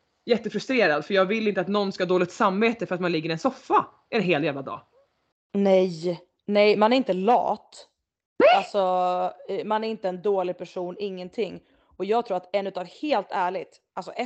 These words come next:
Speaker 2: hundra procent ärligt, en utav mina så här, ehm, typ keys to success för mig är att jag är en extremt chill person när jag väl är så här, "Nu behöver jag vila. Nu tänker jag sitta här och kolla på serie hela dagen."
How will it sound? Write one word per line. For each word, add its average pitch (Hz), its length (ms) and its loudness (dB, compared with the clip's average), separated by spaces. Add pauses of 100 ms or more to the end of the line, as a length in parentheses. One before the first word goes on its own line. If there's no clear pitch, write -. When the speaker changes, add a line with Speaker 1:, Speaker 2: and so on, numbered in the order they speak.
Speaker 2:
hundra 123 160 -8
procent 185 240 -12
ärligt, 170 300 -4
en 220 160 -4
utav 214 180 -6
mina 202 440 -6
så - 120 -6
här, 165 400 -4 (640)
ehm, 143 800 -4
typ - 240 -14
keys 220 260 0
to 202 120 -8
success 196 640 -4
för 190 120 2
mig 233 560 0 (520)
är 220 180 6
att 175 140 -4
jag 190 180 -6
är 196 160 -2
en 165 100 -10
extremt 175 760 -10 (100)
chill 180 500 -10
person 170 560 -8
när 185 140 -8
jag 170 160 -2
väl 165 200 -6
är 170 100 -6
så - 120 -12
här, - 80 -8
"Nu 294 120 -2
behöver 247 180 0
jag 180 80 -2
vila. 190 280 -6 (340)
Nu 302 260 -4
tänker 269 280 -4
jag 226 80 -4
sitta 220 240 -6
här 185 280 -4 (340)
och - 100 -16
kolla 208 140 4
på 160 60 0
serie 185 340 -2
hela 175 180 -4
dagen." 202 220 0